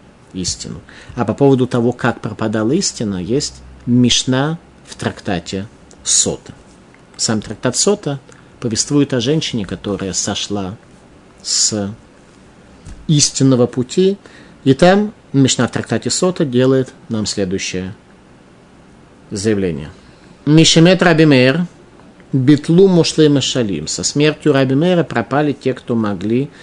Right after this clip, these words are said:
говорить притчами, так что ярко раскрывалось то, что эта притча хочет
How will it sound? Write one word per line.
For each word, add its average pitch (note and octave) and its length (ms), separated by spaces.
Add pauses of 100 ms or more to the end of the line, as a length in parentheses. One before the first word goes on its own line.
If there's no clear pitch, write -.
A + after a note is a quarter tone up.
(160)
говорить A#2+ 540
притчами, E3+ 760 (380)
так G#2+ 180
что G#2+ 380 (240)
ярко C#3 560
раскрывалось B2 1120 (500)
то, F3+ 280
что - 320
эта A2+ 160
притча - 440
хочет - 360